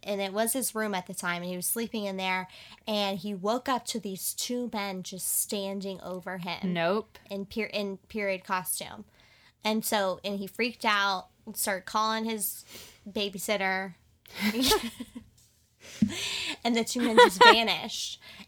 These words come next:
Speaker 1: And then the other son said he was fast asleep, and all of a sudden he just felt this, like,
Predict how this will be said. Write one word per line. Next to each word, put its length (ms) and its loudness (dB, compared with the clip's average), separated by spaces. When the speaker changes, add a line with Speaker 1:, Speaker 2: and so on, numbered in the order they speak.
Speaker 1:
And 220 2
then 520 2
the 320 -4
other 360 2
son 440 0
said 200 -2
he 260 -4
was 240 -4
fast 440 -4
asleep, 600 -4
and 140 -6
all 180 2
of 80 -6
a 40 -4
sudden 340 0
he 180 -4
just 400 -4
felt 320 0
this, 280 -4
like, 280 -2